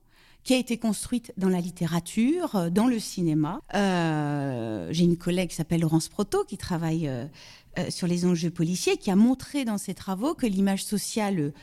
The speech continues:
du flic, du vrai flic, emprunte au mythe qui émerge peu à peu au dix-neuvième siècle avec la naissance du roman policier et qui s'est fortement enraciné, en fait, à partir, eh bien, de la création des brigades mobiles régionales de police judiciaire de la Sûreté Générale sous Clémenceau.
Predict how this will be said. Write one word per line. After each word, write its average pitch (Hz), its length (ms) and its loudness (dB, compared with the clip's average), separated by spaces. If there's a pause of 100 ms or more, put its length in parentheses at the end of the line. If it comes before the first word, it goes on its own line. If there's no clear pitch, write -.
(160)
du 165 160 0
flic, 269 500 0
du 190 100 -2
vrai 180 220 0
flic, 277 380 0
emprunte 254 580 -2
au 220 80 2
mythe - 480 2
qui - 180 -8
émerge 208 380 -4
peu 214 160 -6
à 170 80 -4
peu 262 140 -8
au 254 40 -2
dix-neuvième 190 480 0
siècle - 380 -2 (100)
avec 208 240 0
la 214 60 -2
naissance 214 400 2
du 214 100 -2
roman 214 300 2
policier 196 500 -4 (120)
et 233 80 -6
qui - 120 -6
s'est 190 140 -2
fortement 240 480 4
enraciné, 208 640 -6 (460)
en 190 120 -2
fait, 233 360 -6
à 202 80 -4
partir, - 680 -6
eh 170 120 -2
bien, 202 400 2
de 175 100 0
la 165 80 0
création 190 400 0
des 214 100 4
brigades 185 440 0
mobiles 180 600 2
régionales 180 480 2
de 180 80 -4
police 180 260 -2
judiciaire 170 580 -4
de 196 60 0
la 180 100 2
Sûreté - 320 -4
Générale 180 420 0
sous 254 160 -6
Clémenceau. 185 520 0